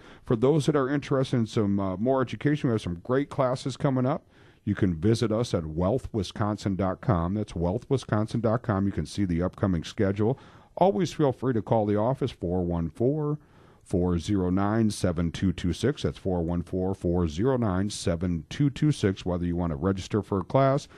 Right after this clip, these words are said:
or take us up on that complimentary consultation. We love to sit down and talk to you, help you work through that income plan. There's never any cost or obligation.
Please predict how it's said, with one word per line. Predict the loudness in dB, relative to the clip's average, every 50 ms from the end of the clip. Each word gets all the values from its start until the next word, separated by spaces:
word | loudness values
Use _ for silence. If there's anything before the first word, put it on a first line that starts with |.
| -20 -20 -20 -20 -8 0
or | 0 0
take | 2 4 2 2 2 0
us | -2 0 2
up | 0 0 2
on | 0 0
that | 2 0 -2 0
complimentary | 0 -2 0 0 -2 -2 0 0 0 0 -2 -4 -4 -2
consultation. | 0 0 0 0 -2 -4 -8 -4 0 0 0 0 0 -2 -2
We | -2
love | 0 0 -2 -2 -2 -2
to | -4 -6
sit | -2 -2 -4 -2
down | 0 0 0 0
and | -2 0
talk | 0 2 2 2 -2 0
to | 0 0
you, | 0 0 -2 -8 -20 -20 -20 -14 -2
help | 2 2 2 4 4
you | 2 2
work | 4 4 2 0 0 0
through | 0 2 2
that | 4 2 2 2
income | 2 0 0 0 -2 -2 -2
plan. | -2 -2 0 0 0
There's | 0 -2 -4 -4
never | -4 -2 0 0 0 0 0 0
any | 0 0 -2
cost | 0 0 0 0 0 -4 -4 -2
or | -2 0
obligation. | 0 0 -2 -2 -2 0 0 0 0 0 -2 -2 -2 -2